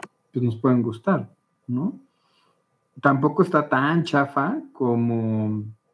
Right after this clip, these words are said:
la última que vi de, de Butler, precisamente, de Escape Bajo Fuego. Esa está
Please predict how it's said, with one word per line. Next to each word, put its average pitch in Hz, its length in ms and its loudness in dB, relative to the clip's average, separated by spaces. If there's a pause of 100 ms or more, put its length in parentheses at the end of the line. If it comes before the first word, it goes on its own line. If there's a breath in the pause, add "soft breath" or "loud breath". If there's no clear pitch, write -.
(840 soft breath)
la 117 160 -2
última 127 360 2
que 120 100 -2
vi 117 160 0
de, 120 260 0
de 117 140 -4
Butler, 131 560 -2
precisamente, 135 1000 -2
de 127 120 -2
Escape 117 340 -4
Bajo 113 280 -6
Fuego. 123 540 -4
Esa 151 160 -2
está 156 300 -2